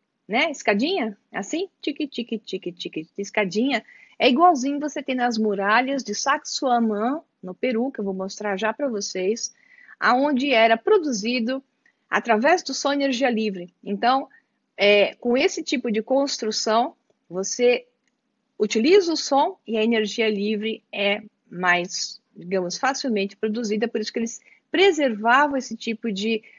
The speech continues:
construção para a manutenção da, da energia livre através do som. Vamos lá. Pré-inca e egípcios, veja o que se chama de portais trípticos, um maior ao centro,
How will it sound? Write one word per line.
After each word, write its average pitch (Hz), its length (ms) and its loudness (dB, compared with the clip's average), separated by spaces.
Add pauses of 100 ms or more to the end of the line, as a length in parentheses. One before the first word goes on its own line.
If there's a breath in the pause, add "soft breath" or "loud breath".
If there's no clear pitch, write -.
(140 soft breath)
construção 294 760 0
para 269 160 0
a 247 40 2
manutenção 269 840 0
da, 233 100 -2
da 220 280 2
energia 208 480 2
livre 220 320 -2 (100)
através 214 580 0
do 190 280 -6
som. 165 380 -6 (500)
Vamos 185 320 -12
lá. - 120 -14 (2250)
Pré-inca 254 460 2
e 294 120 0
egípcios, 196 560 -2
veja 247 420 2
o 196 80 -6
que 196 100 -6
se 240 100 -4
chama 262 260 0
de 220 360 0 (520)
portais 247 960 2 (320)
trípticos, - 1120 0 (160)
um 311 220 2
maior 202 500 4
ao 180 160 2
centro, 359 580 -4